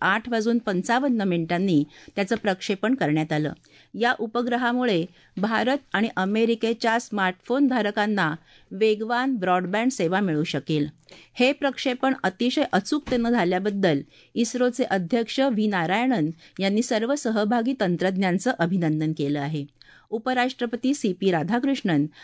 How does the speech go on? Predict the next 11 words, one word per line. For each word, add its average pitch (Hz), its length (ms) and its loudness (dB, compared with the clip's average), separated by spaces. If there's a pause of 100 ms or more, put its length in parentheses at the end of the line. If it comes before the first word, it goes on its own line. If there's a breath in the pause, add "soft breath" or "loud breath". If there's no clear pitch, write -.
(120)
आणि 185 140 0
प्रधानमंत्री 220 720 0
नरेंद्र 185 440 2
मोदी 196 460 2 (300 soft breath)
यांनीही 233 560 0
इस्रोच्या 202 680 0
वैज्ञानिक 185 640 2
तंत्रज्ञांचं 175 760 0
अभिनंदन 147 600 0
केलं 139 200 -6
आहे. 143 380 -8